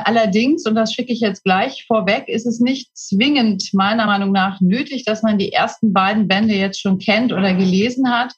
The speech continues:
Man kann auch ruhig mit dem dritten Band einsteigen, sozusagen. Es wird auch immer mal Bezug genommen auf das vorherige. Aber ich bin ganz sicher, wenn man den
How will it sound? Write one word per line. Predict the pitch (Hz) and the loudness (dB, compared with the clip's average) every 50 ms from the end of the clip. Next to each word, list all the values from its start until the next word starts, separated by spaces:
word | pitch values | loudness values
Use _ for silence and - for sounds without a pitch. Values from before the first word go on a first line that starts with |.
| _ _ - - - _ - | _ _ -20 -20 -20 _ -2
Man | 202 202 202 196 | 0 0 0 0
kann | 196 - 208 220 220 247 294 320 | -2 -2 -2 0 0 0 0 -2
auch | - - - 226 226 240 247 240 - | 0 0 0 0 0 0 -2 -2 -4
ruhig | 220 233 240 240 226 226 | -2 -2 -2 -2 -2 -2
mit | 226 226 220 | -2 -2 0
dem | 226 220 214 | 0 0 0
dritten | 185 190 196 208 196 220 214 | 0 -2 -2 0 0 2 2
Band | 196 190 190 202 190 - | 2 2 0 0 -2 -2
einsteigen, | - 165 175 196 233 247 - - - 240 226 226 233 240 233 233 220 | -2 -2 0 0 0 -2 -4 -2 -2 -2 0 0 -2 0 0 0 0
sozusagen. | 208 214 214 - - 214 202 208 208 202 208 220 214 208 | -2 -4 -6 -6 -4 -4 -2 0 0 0 0 0 0 -2
Es | - 180 - | -2 -2 -2
wird | 214 226 220 - | -2 -2 -2 -2
auch | - 190 | -2 -2
immer | 190 - 202 208 208 | -2 0 0 0 2
mal | 202 202 196 | 2 2 0
Bezug | 185 175 165 - - 262 247 240 | 0 -4 -6 -6 -8 -6 -4 -2
genommen | 240 220 220 214 208 208 214 208 | 0 0 2 2 2 0 0 0
auf | - - 196 208 202 | 0 -2 -2 -4 -4
das | - 202 196 196 - | -4 -6 -6 -4 -2
vorherige. | - 196 190 202 214 240 233 254 226 208 214 220 220 - - - - - - - - - | 0 2 2 2 2 0 0 0 0 -2 -2 -4 -6 -12 -20 -20 -20 -20 -16 -10 -6 -4
Aber | - 202 208 208 | -2 0 0 0
ich | 214 - | 0 0
bin | - 233 226 220 | 0 0 2 2
ganz | 208 202 190 - | 2 0 0 -2
sicher, | 240 233 240 247 220 202 | -2 -2 0 0 0 0
wenn | 196 202 | 0 0
man | 208 202 196 202 190 | 0 0 0 0 0
den | 196 196 208 220 220 214 214 202 - | 0 0 0 0 0 0 -2 -4 -6